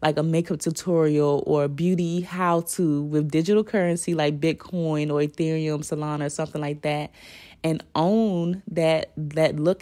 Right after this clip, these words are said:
as a collectible. And think about it in terms of, say, just for example, if, like, Pat McGrath, somebody like that, like Pat McGrath or Sir John did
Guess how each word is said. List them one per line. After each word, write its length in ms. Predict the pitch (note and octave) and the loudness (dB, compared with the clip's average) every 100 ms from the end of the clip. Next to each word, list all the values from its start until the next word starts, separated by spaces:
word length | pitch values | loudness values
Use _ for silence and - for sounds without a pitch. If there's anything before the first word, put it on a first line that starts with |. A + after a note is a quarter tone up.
| - | -4
as 140 | D3 | -4
a 40 | C#3 | -4
collectible. 880 | - D#3 D#3 D#3+ - - C3+ E3+ F3 - - - - | -4 -4 -2 -4 -6 -4 -4 -6 -10 -20 -20 -18 -6
And 460 | F3 E3+ E3 D#3 E3+ _ _ _ _ _ - - | -2 0 0 -2 -6 _ _ _ _ _ -20 -4
think 180 | A3 D#4 | 2 2
about 260 | D#4 A3+ A3 | 4 2 0
it 80 | F3 | 0
in 80 | |
terms 360 | F3+ G3 F3 E3+ | -4 -2 -2 2
of, 120 | D#3+ | 0
say, 320 | - A#3 A#3+ | 2 0 0
just 220 | A3 F#3+ - | -2 -4 -2
for 160 | F#3 | 0
example, 420 | E3+ E3 D#3 D#3+ | 0 -2 -4 -2
if, 160 | C#3+ C#3+ | -2 -2
like, 460 | D3 C#3 - - - _ | -4 -6 -8 -14 -20 _
Pat 280 | - F#3 - | -4 -2 -2
McGrath, 440 | D#3 C#3+ C#3 D#3 | -2 -2 -2 -4
somebody 320 | - F#3+ F3+ | -4 -2 0
like 220 | E3+ D3 C#3+ | 0 -2 -4
that, 340 | C#3 - - - | -6 -6 -12 -8
like 160 | D3+ D3+ | -6 -4
Pat 240 | - F3 | -4 -4
McGrath 480 | E3 D3 D3 D3+ D3+ | -2 -4 -2 -2 -2
or 80 | D3+ | -6
Sir 300 | - D3+ D3+ | -4 -2 -2
John 640 | D3+ D3 D3 C#3+ C#3 C#3 - - - - D#3 | -2 -4 -4 -4 -6 -8 -12 -20 -20 -8 -2
did 480 | D#3 D3+ D3 C#3+ | 0 2 2 0